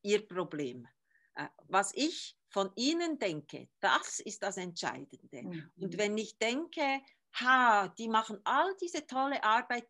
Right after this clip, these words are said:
Speaker 1: die, die sind die Bewahrer der Traditionen,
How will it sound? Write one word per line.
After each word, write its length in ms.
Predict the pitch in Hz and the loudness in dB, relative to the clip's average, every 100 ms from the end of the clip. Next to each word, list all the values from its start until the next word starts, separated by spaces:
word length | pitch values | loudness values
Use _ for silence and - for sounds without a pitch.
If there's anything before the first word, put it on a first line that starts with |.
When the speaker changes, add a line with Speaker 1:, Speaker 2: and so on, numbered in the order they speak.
| - | -8
Speaker 1:
die, 220 | 233 226 - _ | -8 -8 -14 _
die 60 | 220 | -10
sind 280 | 226 220 202 | -8 -10 -8
die 60 | |
Bewahrer 560 | 196 185 180 180 202 190 | -4 -2 2 4 2 2
der 220 | 185 170 | -6 -6
Traditionen, 1200 | 165 151 160 - - 269 269 277 269 262 247 247 | -8 -8 -10 -12 -4 0 2 2 2 2 0 -2